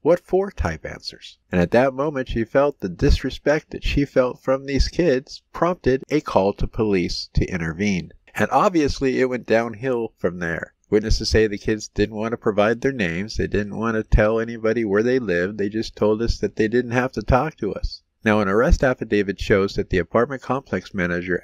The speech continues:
asked officers to give a trespass warning to all the teenagers.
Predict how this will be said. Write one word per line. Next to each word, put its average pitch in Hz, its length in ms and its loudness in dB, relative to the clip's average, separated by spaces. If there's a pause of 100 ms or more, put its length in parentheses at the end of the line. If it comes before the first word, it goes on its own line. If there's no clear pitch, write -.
asked 110 300 2
officers 98 500 -2
to 104 100 -6
give 92 160 0
a 90 80 -2
trespass - 720 0
warning 82 400 -4 (300)
to - 140 4
all 82 220 2
the - 140 2
teenagers. 123 680 0